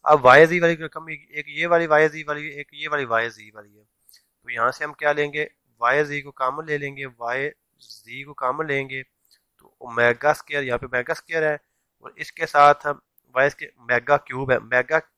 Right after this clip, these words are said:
ओमेगा फ़ोर है, ओमेगा थ्री तक तो वन हो जाए, तो फिर पीछे ओमेगा बच गया, वो ओमेगा यहाँ पे हम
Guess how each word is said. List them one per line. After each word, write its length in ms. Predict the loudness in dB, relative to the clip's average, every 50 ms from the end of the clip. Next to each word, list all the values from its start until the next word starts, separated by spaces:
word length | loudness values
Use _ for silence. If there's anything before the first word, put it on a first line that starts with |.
| _ _ -4
ओमेगा 300 | -2 -2 2 4 4 2
फ़ोर 300 | 2 2 0 2 4 4
है, 60 | 4 4
ओमेगा 320 | 2 0 0 2 2 0
थ्री 280 | 0 -2 -6 -10 -8 -8
तक 140 | -6 -8 -8 -6
तो 80 | 0
वन 200 | 2 2 2 2
हो 60 | -2
जाए, 80 | -8 -10
तो 100 | -10 -14
फिर 140 | -20 -20 -20
पीछे 220 | -20 -18 -20 -20
ओमेगा 560 | _ _ _ _ _ -4 -2 -2 -2 0 0 0
बच 200 | 0 0 -2 -2
गया, 140 | -8 -10 -8
वो 80 | -6
ओमेगा 300 | -6 -4 -6 -6 -8 -12
यहाँ 180 | -18 -18 -20 -20
पे 100 | _ _
हम 120 | _ _